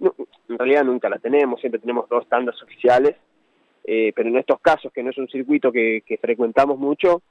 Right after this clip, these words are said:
va a haber que estar muy fino en ese, en ese aspecto de poner el auto a punto y tener en cuenta las rectas largas y las curvas para,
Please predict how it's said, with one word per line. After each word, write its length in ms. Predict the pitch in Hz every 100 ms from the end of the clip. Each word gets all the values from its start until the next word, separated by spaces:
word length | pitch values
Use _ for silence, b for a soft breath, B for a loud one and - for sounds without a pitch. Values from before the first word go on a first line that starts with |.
| _ _ _ _ -
va 120 | 117
a 20 |
haber 160 | 120 120
que 60 |
estar 180 | 123 131
muy 160 | 131 131
fino 300 | 131 131 127
en 80 | 123
ese, 400 | - 120 110 92
en 60 |
ese 140 | 117 127
aspecto 380 | - 135 -
de 80 | 120
poner 220 | - 120
el 80 | 120
auto 220 | 123 127
a 20 | 123
punto 480 | 151 165 180 190 _ _ - B _
y 320 | - 110 104 95
tener 260 | 110 113
en 120 | 127
cuenta 580 | 113 135 127 127 110 107 - _ _ _ -
las 180 | 139 117
rectas 340 | - 123 - 127
largas 380 | 131 147 147 -
y 60 |
las 120 | 120
curvas 320 | - 156 165 151
para, 280 | 110 101